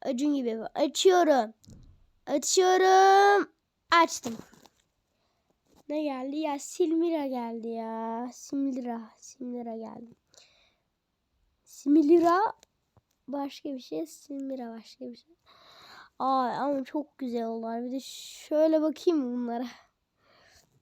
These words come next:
Dur bir de şöyle bakmayı deneyeceğim arkadaşlar. Bunu çok baktım ben, bak. Dişine bak şimdi çocuğun, bak. Bu dişine bak. Dişini görebilen var mı? Ben görüyorum bunları.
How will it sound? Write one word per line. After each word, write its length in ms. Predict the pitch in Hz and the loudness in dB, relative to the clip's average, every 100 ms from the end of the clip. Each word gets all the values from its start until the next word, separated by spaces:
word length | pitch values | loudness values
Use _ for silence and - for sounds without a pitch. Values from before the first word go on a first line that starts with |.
| _ _ _ _ _ _ _ | _ _ _ _ _ _ _
Dur 60 | 240 | -14
bir 180 | 240 233 | -14 -12
de 80 | 240 | -14
şöyle 420 | - 277 262 240 | -8 -6 -6 -8
bakmayı 420 | 240 - 240 233 | -10 -10 -10 -8
deneyeceğim 460 | 240 233 233 240 233 | -8 -8 -8 -8 -8
arkadaşlar. 600 | 233 233 254 277 262 240 | -10 -10 -10 -8 -8 -4
Bunu 480 | 269 294 285 277 | -2 -2 -2 -6
çok 340 | 247 294 269 - | -8 -8 -8 -8
baktım 560 | 247 240 - 254 240 | -12 -12 -16 -14 -10
ben, 360 | 240 254 262 240 | -10 -10 -12 -12
bak. 180 | 233 _ _ _ _ _ _ - | -16 _ _ _ _ _ _ -12
Dişine 420 | 269 - 285 277 | -10 -4 -4 -2
bak 200 | 254 240 | -4 -6
şimdi 260 | - 247 233 | -10 -10 -10
çocuğun, 460 | - 233 240 233 | -10 -10 -10 -10
bak. 120 | 233 262 | -12 -12
Bu 280 | 247 240 | -12 -10
dişine 420 | 247 254 277 247 220 | -10 -8 -6 -6 -8
bak. 140 | 226 _ _ _ _ _ _ _ _ _ _ _ _ _ _ _ _ _ _ _ _ _ _ _ _ _ _ _ _ - | -12 _ _ _ _ _ _ _ _ _ _ _ _ _ _ _ _ _ _ _ _ _ _ _ _ _ _ _ _ -16
Dişini 400 | 269 - 311 311 | -14 -6 -4 0
görebilen 540 | 294 302 302 330 339 | 0 0 -2 -2 -2
var 160 | 330 370 | -2 -2
mı? 160 | 330 | -4
Ben 240 | 262 277 277 | -4 -6 -6
görüyorum 580 | 254 247 285 294 254 233 | -8 -8 -8 -6 -6 -8
bunları. 520 | 226 233 247 262 | -12 -12 -12 -14